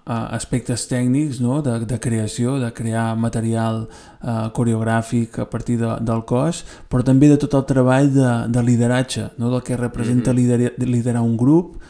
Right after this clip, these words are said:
Speaker 1: no? Connectar, connectar, a fer que, o provocar que es connecti entre iguals, entenent el rol com, entenent els iguals com el rol d'intèrpret o, o en el meu cas, de director, no? Que, i, i he posat tota una intenció com molt conscient, no? De fet, ho vaig, la vaig crear en una edat que em podia dir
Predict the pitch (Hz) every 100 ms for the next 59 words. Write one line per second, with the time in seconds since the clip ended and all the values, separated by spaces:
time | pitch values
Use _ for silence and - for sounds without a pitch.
0 | - - 120 127 127 113 113 - 139 147
1 | 143 131 123 117 127 127 127 - - -
2 | 117 - 127 135 123 120 117 120 120 117
3 | 139 131 135 - 131 123 120 127 120 117
4 | 117 117 135 143 120 117 117 120 117 117
5 | 117 117 117 117 113 110 - _ 123 110
6 | 113 117 120 117 123 113 117 117 131 113
7 | 110 117 117 113 113 113 120 127 135 135
8 | 139 147 123 117 - - - 120 117 117
9 | 110 117 123 - - - - 127 120 113
10 | 107 - 113 87 120 120 131 117 107 -
11 | - - - - - - - 135 127 123
12 | 127 139 135 139 147 143 147 - - 147
13 | 151 143 160 151 151 151 139 160 151 143
14 | 143 147 147 139 120 135 113 110 175 143
15 | 131 123 127 127 143 123 123 - - -
16 | 120 120 - 127 123 127 131 127 123 127
17 | 131 139 120 113 123 120 120 120 113